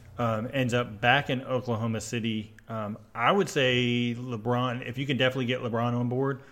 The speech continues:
why not go for a defensive guy that can rebound in DeAndre Jordan? I know that would be technically an overpay in some people's eyes, um, you know, kind of maxing DeAndre Jordan out, but he would kind of,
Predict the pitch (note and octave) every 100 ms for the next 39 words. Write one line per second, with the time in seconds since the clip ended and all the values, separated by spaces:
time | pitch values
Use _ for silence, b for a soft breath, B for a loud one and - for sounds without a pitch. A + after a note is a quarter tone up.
0 | b b - C3 C#3 A#2+ C3 B2+ C3 B2
1 | A#2+ A#2+ A#2 A#2 A#2+ C3+ A#2+ C3 A#2+ G#2
2 | A2 B2 A#2+ A#2 A#2+ A#2+ A2+ A#2 B2 A2+
3 | A2+ A2 G#2 G2+ A2+ G#2+ G#2+ F#2+ A2+ B2+
4 | G2 G#2+ - B2 C#3 C3+ B2+ A#2 B2 A#2+
5 | A#2 B B B - D3+ C#3 A2 A#2+ A#2+
6 | - C#3 C#3 B2+ A#2+ A#2 A#2 - _ -
7 | B2 A#2 A#2+ A#2 A2 - A2+ A2 A2 A2
8 | G#2+ G#2 G#2 G#2 - b b b _ A#2+
9 | A2 G#2+ G#2+ - B2+ A2 G#2 - B2 A2+
10 | A2+ A2 - A2+ G#2 G#2+ A2+ A2 G#2+ G#2+
11 | B2 B2 G#2 G2+ - A2+ G#2+ - b b
12 | _ B2+ B2+ A#2+ A#2 A2+ - B2 A2+ G2+